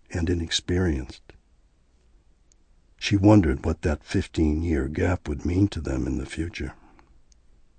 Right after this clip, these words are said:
She said she wanted time to think.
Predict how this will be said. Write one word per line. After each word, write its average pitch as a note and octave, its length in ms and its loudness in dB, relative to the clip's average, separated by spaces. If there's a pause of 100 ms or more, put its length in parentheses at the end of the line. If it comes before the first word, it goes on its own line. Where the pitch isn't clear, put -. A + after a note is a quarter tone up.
(640)
She - 180 -6
said F#2 300 2 (720)
she - 180 -4
wanted D#2+ 460 0
time C#2+ 380 0
to F2 120 -4
think. - 420 -6